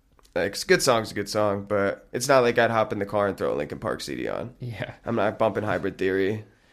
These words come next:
Speaker 2: So you were more influenced by the, uh, like, the, I guess, what would you call that? Like, the rock? Fucking, was that
Speaker 1: Yeah, it was
Speaker 2: yeah,
Speaker 1: alternative at
Speaker 2: yeah,
Speaker 1: the time.
Speaker 2: alternative, yeah.
Speaker 1: I kinda got swept away in that whole thing for a while.
Speaker 2: Yeah,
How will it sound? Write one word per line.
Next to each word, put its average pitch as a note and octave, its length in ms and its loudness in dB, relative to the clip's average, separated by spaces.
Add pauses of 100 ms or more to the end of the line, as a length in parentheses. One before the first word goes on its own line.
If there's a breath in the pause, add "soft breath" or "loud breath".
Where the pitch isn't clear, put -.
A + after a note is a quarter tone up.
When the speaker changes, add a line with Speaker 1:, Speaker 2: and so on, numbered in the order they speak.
Speaker 2:
So - 120 -10
you B2+ 140 2
were C#3 60 2
more A#2 200 -2
influenced A2+ 500 -6
by G2+ 160 0
the, G2 160 -2
uh, F2 240 -2 (640)
like, G2 260 -4
the, E2 320 -6 (1000)
I A#2 60 -4
guess, A2+ 160 -6
what G#2+ 80 -4
would G2 100 -6
you G2 60 -12
call G2+ 160 -2
that? F2+ 100 0
Like, F2+ 180 -8
the F#2 100 -10 (420)
rock? G2+ 480 -4 (360)
Fucking, - 280 -8
was G#2 120 -6
that A2 200 -4
Speaker 1:
Yeah, D3 260 10
it B2+ 40 10
was C3+ 100 8
Speaker 2:
yeah, F3+ 60 10
Speaker 1:
alternative B2+ 560 6
at A#2+ 60 4
Speaker 2:
yeah, G#2+ 40 -2
Speaker 1:
the G2+ 60 0
time. B2+ 300 8
Speaker 2:
alternative, G#2+ 220 -6
yeah. G2 240 -6 (1160)
Speaker 1:
I A#2+ 140 6
kinda B2+ 240 6
got A#2 120 4
swept - 300 4
away A#2 220 6
in G#2 80 4
that G#2+ 180 4
whole A2 160 2
thing G#2+ 280 0
for A2 140 -2
a G#2+ 80 2
while. G#2+ 380 4 (160)
Speaker 2:
Yeah, G#2 440 -8